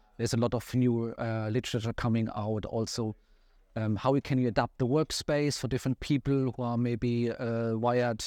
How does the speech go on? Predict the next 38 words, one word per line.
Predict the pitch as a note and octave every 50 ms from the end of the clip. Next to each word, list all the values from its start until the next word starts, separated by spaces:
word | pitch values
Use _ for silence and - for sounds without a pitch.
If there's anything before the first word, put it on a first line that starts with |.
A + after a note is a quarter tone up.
| - -
um, | - A#2 A2+ A2+ A2 A2+ A2+ A#2
uh, | - A2+ G#2+ A2 A2+ A#2
differently? | G#2+ - B2 - - B2+ A#2 G#2+ A#2 A#2+ A#2+ A#2 A2 - - _ _ _ _ _ _ -
And | A#2+ A2
also | G#2 B2 A#2 - C3+ A#2
how | - - A#2+ A#2+ A#2+ A#2+ A#2+ -
can | - - C3+ B2+
you, | B2+ B2 B2 A#2+ A2+ A2 -
yeah, | A#2 A#2+ A#2 A2+ G#2+ F#2+ F#2+ -
um, | - A2+ A2 A2 A2 G#2+ G#2 - - _ _ _ _ _ _
everyone, | - C#3 A#2+ B2 B2+ B2+ B2 A#2+ A#2
you | A#2+ B2+
know, | B2+ B2+ B2+
especially | C3+ B2 - - - B2+ - - C3 C3+
in | A#2+
Corona | - - C3+ A#2+ B2 B2+ C3 C3 B2+ B2+ B2 B2 B2 A#2+
and | A#2+ C3 B2 A2+
during | - C3 B2+ A#2+ B2+ A#2+
the | -
climate | - - A#2 A2+ A2+ A2+ A2+ -
crisis | - - - A#2 A2 A2 A2 A2 - - A2+ A2+
and | C3 B2 A#2 A2+ A2+ G#2+
Ukraine | - C3 B2 A#2+ - - - A2+ A2+ A2+ A2 G#2+
war, | A2 G#2+ G#2+ A2 A2 G#2+
you | - A2 A2+
know, | A#2 A#2 A#2
how, | A2 - B2 A#2+ A#2+ - - - -
how | - C3
do | C3 C#3
you | C#3+
manage | C#3 C3+ C3+ C3 - - - -
your | C3 C3+ C3 C3+
emotions? | B2+ A2+ A#2 A#2 A2 A2 G#2+ - - A#2 A2+ - -
How, | A#2+ A#2 A2+ G#2+ - _ _ _ _ _ _ _ -
how | - B2 B2 -
can | - C#3 B2+ B2+
you | B2+ B2 A#2+ A#2
maybe | A2+ A#2+ A#2+ A#2+ B2 A#2 A#2 A2